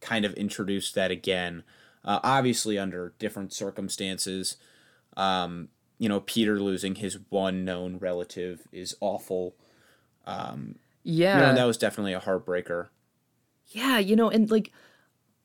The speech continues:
Speaker 2: a, a lot of how heartbreaking that scene was, I think, is owed to Tom Holland's performance. I mean, wow, such an incredible actor. Like,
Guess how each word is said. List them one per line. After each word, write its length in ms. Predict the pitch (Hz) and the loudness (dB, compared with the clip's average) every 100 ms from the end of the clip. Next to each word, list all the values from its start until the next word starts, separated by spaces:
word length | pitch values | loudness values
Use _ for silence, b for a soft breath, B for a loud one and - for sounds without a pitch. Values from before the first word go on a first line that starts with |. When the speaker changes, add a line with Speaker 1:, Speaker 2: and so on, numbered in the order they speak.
| _ - | _ -2
Speaker 2:
a, 140 | 185 - _ _ _ | -2 -2 _ _ _
a 60 | 208 | 6
lot 260 | 185 190 277 | 8 8 8
of 120 | 285 | 6
how 280 | 262 247 180 | 2 2 4
heartbreaking 640 | - 165 196 196 202 196 | 4 4 4 0 2 2
that 160 | 180 - | 0 -2
scene 300 | - 156 175 | -2 0 0
was, 220 | 185 190 | 0 2
I 100 | 151 | 2
think, 200 | 156 170 | 2 2
is 140 | 151 - | 2 2
owed 320 | 151 160 151 - | 4 4 2 -2
to 380 | - 147 139 131 _ - - | 2 4 4 0 _ -20 -4
Tom 280 | 170 160 | 4 4
Holland's 380 | 165 156 151 151 | 4 2 2 0
performance. 920 | - 156 - 147 165 180 175 - - - _ | -2 -2 2 2 4 2 0 -4 -6 -12 _
I 100 | - | 2
mean, 340 | 175 160 151 139 b b b | 6 6 4 0 b b b
wow, 680 | 160 156 180 175 156 143 147 | 0 8 10 10 8 6 2
such 440 | - - 202 226 - | -2 4 6 6 4
an 80 | 185 | 2
incredible 800 | 147 156 - 175 185 156 143 139 | 2 -2 2 4 6 4 0 0
actor. 540 | 160 156 - 143 143 | -2 -4 -4 -8 -4
Like, 340 | 151 139 - | 2 2 0